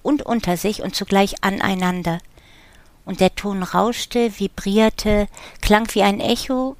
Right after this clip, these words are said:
und stand außerdem still. Ja, er spürte auch die linke Hand des Chinesen auf seiner linken Schulter,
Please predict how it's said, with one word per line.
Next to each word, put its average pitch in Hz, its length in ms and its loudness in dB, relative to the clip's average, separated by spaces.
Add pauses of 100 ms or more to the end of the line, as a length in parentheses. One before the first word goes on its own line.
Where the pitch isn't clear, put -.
(100)
und 180 140 -8
stand 185 460 -4
außerdem 202 440 0
still. 170 420 -2 (1040)
Ja, 214 160 4
er - 160 2
spürte - 520 0
auch 202 80 -2
die 226 120 0
linke 233 340 2
Hand 226 220 0
des 208 140 -4
Chinesen 226 640 0
auf - 140 -6
seiner 220 380 4
linken 190 340 -2
Schulter, 214 560 -2